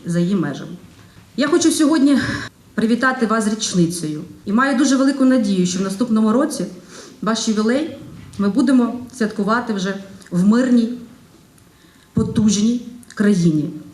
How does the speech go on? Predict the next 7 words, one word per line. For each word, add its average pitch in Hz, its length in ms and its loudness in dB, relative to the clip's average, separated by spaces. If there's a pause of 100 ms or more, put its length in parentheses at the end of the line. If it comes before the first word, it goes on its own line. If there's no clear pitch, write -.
яка 185 200 -2
довела, 214 440 2
хто 254 320 -2
ми 233 120 4
є 143 240 -4 (1040)
всьому 233 320 2
світу. 175 420 0